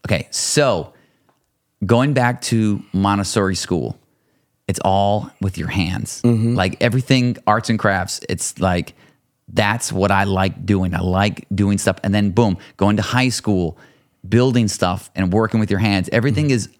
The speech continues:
Speaker 1: hands-on. Like the idea of sitting in a room, listening to someone talk to me forever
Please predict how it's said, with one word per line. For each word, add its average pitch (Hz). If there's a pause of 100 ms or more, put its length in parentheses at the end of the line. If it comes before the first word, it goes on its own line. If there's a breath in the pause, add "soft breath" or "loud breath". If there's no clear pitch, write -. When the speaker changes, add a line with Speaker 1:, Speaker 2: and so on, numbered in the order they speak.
Speaker 1:
hands-on. 101 (460 soft breath)
Like 104 (420 soft breath)
the 120
idea 139
of 127
sitting 143
in 123
a 107
room, 113
listening 107
to 107
someone 101
talk 92
to 120
me 127
forever 120